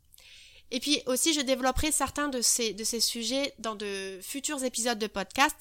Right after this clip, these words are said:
D'ailleurs, n'hésite pas à venir me voir sur Instagram pour me dire celui que tu voudrais que je traite en premier. Et donc,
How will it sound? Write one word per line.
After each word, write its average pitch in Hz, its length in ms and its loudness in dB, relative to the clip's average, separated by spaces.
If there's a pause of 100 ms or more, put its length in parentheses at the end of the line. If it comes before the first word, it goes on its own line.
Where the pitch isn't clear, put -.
D'ailleurs, 240 400 2
n'hésite 285 320 -2
pas 294 160 6
à 285 40 4
venir 254 280 -2
me 240 120 -4
voir 262 220 0
sur 262 140 -4
Instagram 233 460 0
pour 233 120 -10
me 220 140 -6
dire 233 320 -2 (320)
celui 285 320 2
que - 60 -6
tu 254 100 -2
voudrais 240 260 0
que 269 60 -2
je 254 80 0
traite 285 340 0 (220)
en 330 120 8
premier. 226 440 0 (420)
Et 381 140 6
donc, 262 280 2